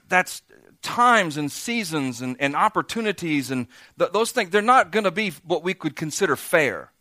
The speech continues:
But if you'll stay with God, they'll be right. And I'd much rather have right than fair. I would much rather have the right thing that God has for me rather than just the,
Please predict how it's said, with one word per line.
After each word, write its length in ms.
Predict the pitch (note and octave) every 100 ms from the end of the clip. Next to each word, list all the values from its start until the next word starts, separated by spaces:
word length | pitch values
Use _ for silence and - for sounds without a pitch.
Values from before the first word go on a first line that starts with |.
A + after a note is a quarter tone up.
| _ _ _ _ _ _
But 220 | C3+ G3+
if 160 | G#3 G3
you'll 140 | G3+
stay 360 | - - B3 B3
with 280 | G#3+ G#3+ -
God, 280 | A3+ G3+ C#3+
they'll 140 | D3
be 140 | C3+
right. 520 | C3 D3+ A2 - - - _ _ _ _ _ _ _ _ _ -
And 140 | D3
I'd 160 | E3 C#3
much 280 | F#3 A#3+ A#3
rather 220 | A3 F#3
have 220 | F3+ D3+
right 560 | C3 D#3 A2 - - - _ _ -
than 120 | G#2+
fair. 400 | - G2 B1 - _ _ _ _ _ _ _ _ _ _ _ _ _ _
I 60 | C3+
would 160 | D3 C#3+
much 260 | A3+ -
rather 220 | A#3 G3
have 260 | D#3 F3 D3+
the 100 | C#3
right 380 | B2 D3+ E3+ -
thing 280 | - C3+ A#2+
that 80 |
God 240 | A2+ A#2 G#2+
has 260 | A2+ G#2+
for 160 | - G#2
me 240 | G2+ G2+ - _ _ -
rather 240 | D3 D3
than 200 | C#3 C#3
just 300 | B2+ C#3 -
the, 100 | C3